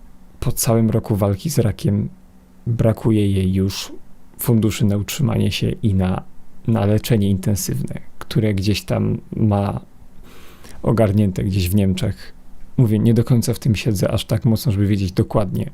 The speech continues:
ale, ale wiem, że potrzebuje wsparcia finansowego. I jak jest wspierana przez całą rodzinę, tak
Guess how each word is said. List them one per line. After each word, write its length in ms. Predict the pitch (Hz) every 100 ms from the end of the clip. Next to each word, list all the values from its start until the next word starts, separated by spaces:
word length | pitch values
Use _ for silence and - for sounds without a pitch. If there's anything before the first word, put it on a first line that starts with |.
| -
ale, 340 | 98 - - - - - - - - - - - - - - - - - - - - - - - - - - - - -
ale 400 | 120 120 120 120
wiem, 600 | 104 110 107 107 107 107 104 - 185
że 400 | 98 95 98 98
potrzebuje 600 | 104 98 - 110 110 98
wsparcia 440 | - - - -
finansowego. 640 | - 131 113 - 104 95 - - - - - - - - -
I 520 | 101 95 95 - -
jak 380 | - - - -
jest 180 | 113 -
wspierana 500 | - - 117 113 107
przez 200 | - 107
całą 240 | - 110
rodzinę, 380 | 107 101 117 117
tak 380 | - 107 101